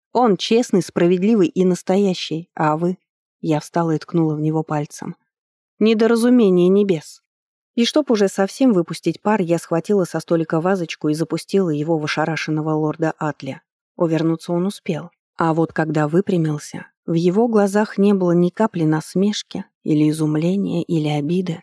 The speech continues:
Теперь и его глаза полыхали неприкрытой злобой.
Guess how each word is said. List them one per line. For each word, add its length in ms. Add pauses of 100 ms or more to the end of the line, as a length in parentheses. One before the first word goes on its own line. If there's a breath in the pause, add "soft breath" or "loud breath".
(640)
Теперь 400
и 80
его 320
глаза 380
полыхали 560
неприкрытой 680
злобой. 540